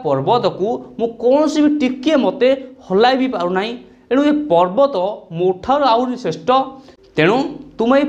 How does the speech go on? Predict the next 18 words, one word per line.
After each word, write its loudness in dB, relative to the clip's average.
ପର୍ବତ 0
ପାଖକୁ -2
ଯାଅ, 2
ସେ 0
ତୁମକୁ 0
ଝିଅକୁ 0
ବିବାହ 2
କରିବେ। -6
ମୋଠାରୁ 2
ଏଇ -2
ପର୍ବତ 0
ଅଧିକ 0
ଶକ୍ତିଶାଳୀ, -2
ସେ -2
ମୋଠାରୁ 2
ମଧ୍ୟ -2
ଶ୍ରେଷ୍ଠ।" -6
ତେଣୁ 2